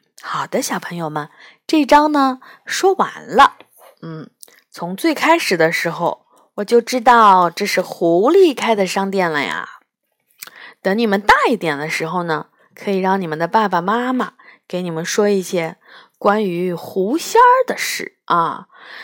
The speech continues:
中国的狐仙儿可是有很多很多的故事。关于这个栗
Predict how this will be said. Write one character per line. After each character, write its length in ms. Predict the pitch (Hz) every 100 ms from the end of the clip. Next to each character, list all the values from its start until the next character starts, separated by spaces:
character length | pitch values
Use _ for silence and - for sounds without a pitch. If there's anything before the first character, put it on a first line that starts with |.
| -
中 240 | - 254 240
国 160 | 185
的 360 | 175 190 175 - _ _ _ - -
狐 340 | _ - - 180
仙 220 | - 190
儿 180 | 185 185
可 140 | 175
是 100 | 175
有 140 | 190 196
很 420 | - 220 180 151
多 100 | 320 494
很 60 |
多 140 | 208 151
的 100 | 151
故 240 | - 165
事。 220 | 160 - - _ - - -
关 260 | - 415 403
于 40 | 381
这 180 | 403
个 380 | 370 330 302 294
栗 120 | 311